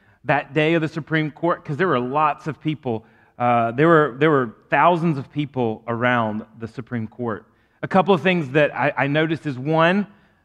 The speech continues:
the pro-life movement didn't look like it's looked in the past. Um, it was, it was multicultural. There were, uh, multi-generational.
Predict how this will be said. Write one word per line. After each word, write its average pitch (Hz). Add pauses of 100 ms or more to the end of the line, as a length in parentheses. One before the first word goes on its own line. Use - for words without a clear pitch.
the 135
pro-life 170
movement 156
didn't 151
look 160
like 135
it's -
looked 135
in 131
the 117
past. - (540)
Um, 123
it 143
was, 139 (220)
it 151
was 147
multicultural. 151 (100)
There 143
were, 139 (200)
uh, 131
multi-generational. 156